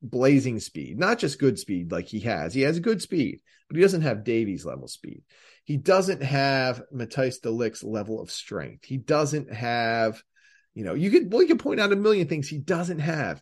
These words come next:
But what he does have is the ability to be pretty good at everything. He's not weak. He's strong. He's not blazing fast, but he's quick.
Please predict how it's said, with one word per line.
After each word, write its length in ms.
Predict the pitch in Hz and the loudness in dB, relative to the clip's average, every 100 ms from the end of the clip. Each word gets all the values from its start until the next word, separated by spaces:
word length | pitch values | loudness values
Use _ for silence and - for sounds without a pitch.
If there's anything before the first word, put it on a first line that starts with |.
| _ _ _ - | _ _ _ -2
But 160 | 190 | -2
what 280 | 180 165 208 | 0 6 6
he 120 | 208 | 6
does 300 | 175 190 240 208 | 4 4 4 4
have 340 | 147 139 131 - _ | 4 4 2 -4 _
is 400 | - 151 139 147 175 | 0 0 -2 -6 0
the 120 | 175 | 2
ability 380 | 147 214 294 233 | 6 6 6 2
to 80 | |
be 200 | 156 175 139 - | 0 -2 -4 -8
pretty 340 | - - 359 | -4 2 4
good 260 | 233 220 233 | 6 8 8
at 80 | 196 | 8
everything. 640 | 208 175 107 - 71 127 _ _ _ _ - | 6 4 -4 -8 -14 -16 _ _ _ _ -12
He's 280 | 180 156 127 | -8 -6 -2
not 380 | 139 143 143 | 0 0 -2
weak. 300 | 123 95 101 | -6 -6 -8
He's 200 | - 101 | -12 -10
strong. 440 | - - 64 - - | -10 -8 -10 -12 -20
He's 400 | 101 123 120 107 | -6 -4 -2 -4
not 400 | 127 135 135 - | -2 0 -2 -2
blazing 440 | 113 139 139 98 | 0 2 2 -2
fast, 420 | 87 80 76 90 - | -8 -6 -6 -6 -4
but 100 | 135 | -2
he's 160 | 135 | -2
quick. 440 | - - 67 - | -6 -8 -8 -8